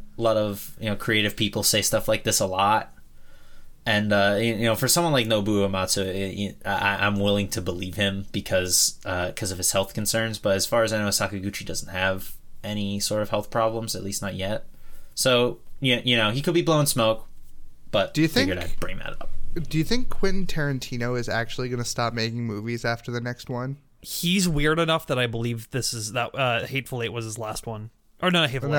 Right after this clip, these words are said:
Speaker 3: Eight. Um, uh, Once Upon a Time in Hollywood.
Speaker 2: Once Upon a Time in Hollywood is the ninth. He has one more.
Speaker 3: No, I thought he was only doing nine.
Speaker 2: Or it was, it
Speaker 1: No,
Speaker 2: was the
Speaker 1: he's
Speaker 2: second.
Speaker 1: ten.
Speaker 2: It was the second to last one. Is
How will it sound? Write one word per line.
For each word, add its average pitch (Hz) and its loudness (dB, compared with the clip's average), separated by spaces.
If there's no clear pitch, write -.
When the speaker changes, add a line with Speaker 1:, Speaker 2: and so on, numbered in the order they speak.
Speaker 3:
Eight. 117 4
Um, 107 -2
uh, 127 2
Once 127 0
Upon 131 0
a - -2
Time 120 -4
in 110 -2
Hollywood. 104 -10
Speaker 2:
Once 147 2
Upon 180 2
a 170 0
Time 156 2
in 135 2
Hollywood 131 4
is 117 -6
the 120 -4
ninth. 117 -4
He 123 -6
has 120 -2
one 120 -4
more. 117 -6
Speaker 3:
No, 190 2
I 151 2
thought 170 2
he 160 2
was 151 2
only 151 2
doing 120 0
nine. 107 -4
Speaker 2:
Or 147 4
it 165 0
was, 170 4
it - -2
Speaker 1:
No, 175 8
Speaker 2:
was 180 8
the 196 2
Speaker 1:
he's 175 4
Speaker 2:
second. - 4
Speaker 1:
ten. 170 -2
Speaker 2:
It 160 4
was 156 4
the 170 0
second 139 2
to 117 0
last 113 0
one. 98 -4
Is 110 -6